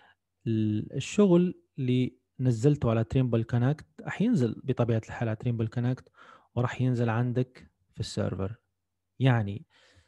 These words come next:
الداتا راح تكون سيرفر بيزد وحتكون كلاود بيزد. تمام؟ لذلك، لذلك لما تدخلوا على تريمبل كونكت ديسكتوب راح تشوفوا رمزين. راح تشوفوا رمزين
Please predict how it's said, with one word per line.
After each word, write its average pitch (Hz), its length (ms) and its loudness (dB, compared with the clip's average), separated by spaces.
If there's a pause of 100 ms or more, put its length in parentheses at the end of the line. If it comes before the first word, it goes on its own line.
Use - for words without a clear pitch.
(520)
الداتا 143 440 2
راح 120 140 -4
تكون 120 460 0
سيرفر 113 440 2
بيزد 117 400 4
وحتكون 120 520 -2
كلاود 113 580 0 (140)
بيزد. - 420 -8 (960)
تمام؟ 139 300 2 (460)
لذلك، 156 800 4 (100)
لذلك 131 520 2
لما 120 160 6
تدخلوا 113 400 2
على 113 280 2
تريمبل 117 320 -2
كونكت 113 540 -4 (160)
ديسكتوب 139 480 -2 (680)
راح - 140 -2
تشوفوا 151 480 0
رمزين. 110 460 2 (880)
راح - 140 -2
تشوفوا 120 300 2
رمزين 123 480 2